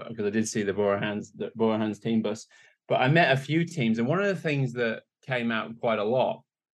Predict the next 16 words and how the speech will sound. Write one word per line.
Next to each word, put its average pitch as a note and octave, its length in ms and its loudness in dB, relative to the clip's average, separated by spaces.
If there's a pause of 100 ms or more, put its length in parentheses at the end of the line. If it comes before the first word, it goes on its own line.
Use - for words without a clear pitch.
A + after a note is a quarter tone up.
(280)
was A#2 360 0
how D3+ 280 0
much E3+ 380 0
they A#2 140 -2
were A#2 180 0
all B2 200 0
using G#2 800 -6 (120)
ketones G#2 800 -6 (380)
generally. A2+ 600 6 (800)
Are C3 60 4
you, E3+ 140 0
is F#3+ 120 0
that A#3 160 2
something F#3 320 2
that C#3 200 2 (260)
is C3+ 240 -2